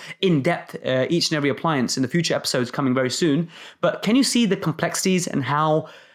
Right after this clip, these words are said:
even if I make a flowchart, there's too many ifs and buts, uh, and, and, you know, how far away do they live? Have they, have they, have, have they had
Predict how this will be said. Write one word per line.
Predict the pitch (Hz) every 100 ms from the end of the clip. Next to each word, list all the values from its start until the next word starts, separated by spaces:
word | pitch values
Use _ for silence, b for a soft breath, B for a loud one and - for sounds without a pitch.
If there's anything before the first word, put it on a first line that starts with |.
| B _
even | 220 214
if | 202
I | 180
make | 156 175
a | 175
flowchart, | - 160 160 165 170 - _ _ _ _ _ _ _ _
there's | 139 135
too | - 202
many | 170 165
ifs | 180 175 -
and | 135
buts, | 123 165 - - B B B
uh, | -
and, | 131 123 131 - 143
and, | 135 127
you | 151
know, | 120 120 -
how | - 139 143
far | 160 147
away | 143
do | 143
they | 143
live? | 135 185 185 180 175 165
Have | 135 160
they, | 147
have | 139 147
they, |
have, | 139 139 139
have | 143
they | 143
had | 143